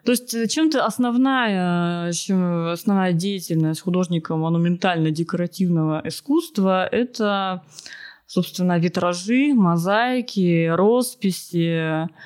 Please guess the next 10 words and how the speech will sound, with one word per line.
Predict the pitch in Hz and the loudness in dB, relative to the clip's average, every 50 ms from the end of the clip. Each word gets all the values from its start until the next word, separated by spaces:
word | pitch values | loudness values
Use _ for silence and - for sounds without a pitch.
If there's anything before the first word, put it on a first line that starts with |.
| - - | -2 0
Ну | 220 247 | 2 2
и, | 233 214 | 2 2
конечно, | 214 208 208 214 220 - - 202 185 175 175 170 170 | 2 2 2 2 0 -2 -2 0 0 2 0 0 -2
основная | 175 - - 190 180 180 185 185 185 180 175 165 156 156 156 | -4 -2 -2 0 0 2 0 0 0 0 0 0 0 0 0
была | 147 147 151 156 151 151 | -2 -2 -4 -6 -6 -8
штука, | - - 208 208 - - 160 151 151 151 147 151 | -4 -4 -4 -6 -2 -2 -2 0 0 0 -2 -2
мы | 156 160 160 156 | -2 -4 -4 -4
живописью | 156 151 165 156 139 - - - - - - | -4 -4 -2 -2 -2 -4 -6 -10 -18 -14 -6
занимались, | - - 120 - - 120 - 52 53 - - | -4 -2 -2 0 -2 -2 -4 -6 -8 -14 -12
конечно. | - 170 - - - - - - | -8 -8 -8 -8 -10 -10 -10 -10